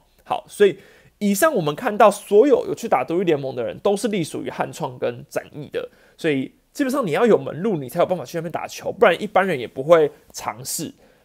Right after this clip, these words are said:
像是王建民展翼的、尼福德展翼的、胡金龙展翼的，好，杨代刚也是展翼的，他们都是打独立联盟。再来，刚刚讲陈俊秀、罗国华，他们都是汉创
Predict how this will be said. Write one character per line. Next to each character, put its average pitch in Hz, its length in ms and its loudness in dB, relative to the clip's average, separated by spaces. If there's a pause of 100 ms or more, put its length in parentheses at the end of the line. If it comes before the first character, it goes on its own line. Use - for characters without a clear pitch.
像 220 240 4
是 196 300 0
王 160 200 0
建 240 160 6
民 131 240 -6
展 110 240 -2
翼 160 120 -6
的、 - 260 -6
尼 147 140 -8
福 160 120 -6
德 147 160 4
展 107 320 -4
翼 165 160 -8
的、 - 260 -6 (260)
胡 - 120 -12
金 185 140 -4
龙 135 260 0
展 - 240 -6
翼 185 160 -4
的， - 260 -4 (160)
好， - 260 -10
杨 143 180 -4
代 233 140 6
刚 190 280 2
也 - 140 -10
是 170 100 -14
展 - 220 -2
翼 143 140 -12
的， - 100 -6
他 - 100 -6
们 156 60 -6
都 156 80 -4
是 160 140 -10
打 101 180 -6
独 127 140 -12
立 135 60 -10
联 104 120 -8
盟。 113 100 -8 (280)
再 196 160 8
来， 127 180 2 (300)
刚 196 120 0
刚 214 80 0
讲 131 240 2
陈 151 160 -6
俊 190 200 -2
秀、 185 160 6
罗 131 160 0
国 139 160 -2
华， 95 180 -6
他 147 80 -6
们 139 80 -8
都 147 80 -6
是 139 80 -10
汉 160 180 -8
创 - 240 -8